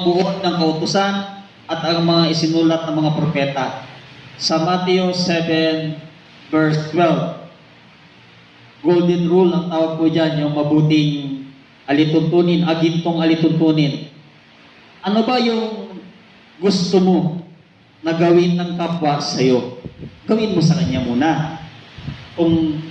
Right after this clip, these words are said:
narinig mo yung golden rule na to, ikaw ang mauna. Huwag kang mag-expect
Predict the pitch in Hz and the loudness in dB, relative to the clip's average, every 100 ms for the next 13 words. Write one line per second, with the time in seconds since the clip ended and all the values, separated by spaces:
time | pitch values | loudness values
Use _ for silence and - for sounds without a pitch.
0 | - 175 196 208 240 226 220 208 208 202 | -8 -2 2 2 0 0 0 0 0 2
1 | 202 190 190 196 202 196 202 165 160 160 | 2 2 0 2 0 0 -4 -4 -4 -2
2 | 220 196 190 165 156 156 185 - - - | 0 2 0 0 0 0 -2 -2 -6 -10
3 | - - - - - - - 185 208 208 | -16 -18 -18 -20 -18 -14 -2 2 2 2
4 | 214 214 214 - - 180 175 175 - | 0 0 0 -2 0 0 0 -4 -8